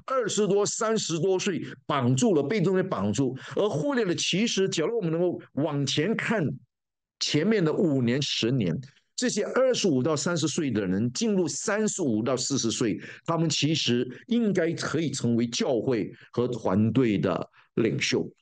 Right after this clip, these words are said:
呃，我自己在这一方面有很多的一些的，呃，体会和学习哈。呃，呃，我回想在世界华福中心服侍的时候，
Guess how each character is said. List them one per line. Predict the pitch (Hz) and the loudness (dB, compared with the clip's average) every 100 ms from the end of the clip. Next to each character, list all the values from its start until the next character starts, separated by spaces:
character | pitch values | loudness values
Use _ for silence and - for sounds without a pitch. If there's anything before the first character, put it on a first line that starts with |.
| _ _ _ _ | _ _ _ _
呃， | - | 0
我 | 123 | 2
自 | 135 226 | 2 0
己 | 160 | 2
在 | 175 | 0
这 | - | 0
一 | 170 165 | 0 0
方 | 156 147 | 0 0
面 | 156 135 113 110 | 0 0 0 2
有 | 107 101 | 2 0
很 | - 98 107 | 0 0 2
多 | 151 151 | 2 2
的 | 123 107 | 0 -2
一 | 131 | -2
些 | 127 - 123 117 | -4 -2 0 0
的， | 104 82 82 - - - | 0 -4 -6 -16 -18 -14
呃， | - - | -10 -6
体 | - - 95 | -6 2 2
会 | 92 147 120 87 | 2 2 0 0
和 | 78 98 | -2 -2
学 | 95 - 95 | -2 -2 -2
习 | 113 - 87 80 | -2 -2 0 0
哈。 | - - - - _ - - | 0 -4 -8 -20 _ -20 -8
呃， | - 98 98 - - - _ _ _ _ _ | -2 0 0 -2 -6 -20 _ _ _ _ _
呃， | 120 | -2
我 | 110 113 | 2 2
回 | 107 127 156 | 2 0 0
想 | 143 107 98 95 98 - | 0 0 0 0 -4 -4
在 | 143 113 107 101 98 _ _ | -2 0 0 -2 -6 _ _
世 | - 147 | -4 0
界 | 110 117 | 2 2
华 | 107 104 107 | 2 0 0
福 | 107 104 | 0 0
中 | 104 117 120 | 0 0 0
心 | - 117 113 110 | 0 0 0 -2
服 | - 98 | -4 -2
侍 | 101 - 104 | 0 0 -2
的 | |
时 | 95 90 | -2 -2
候， | 98 90 | -2 -4